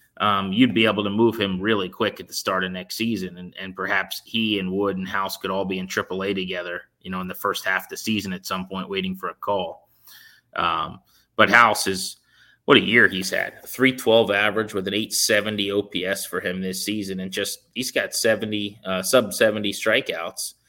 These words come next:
you know, nine home runs. His power's still coming in game. He shows it off in batting practice. Cavalli, who's just had a lost season with the injury, will be back next year. And what an addition he'll be, you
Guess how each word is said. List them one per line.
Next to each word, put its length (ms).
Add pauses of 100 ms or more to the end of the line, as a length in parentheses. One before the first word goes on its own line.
(340)
you 60
know, 80
nine 300
home 200
runs. 280
His 120
power's 540
still 220
coming 400
in 180
game. 320
He 80
shows 420
it 80
off 260
in 120
batting 380
practice. 560 (420)
Cavalli, 580
who's 300
just 260
had 140
a 60
lost 400
season 300
with 140
the 160
injury, 340
will 120
be 120
back 340
next 320
year. 160
And 100
what 140
an 120
addition 400
he'll 140
be, 140
you 100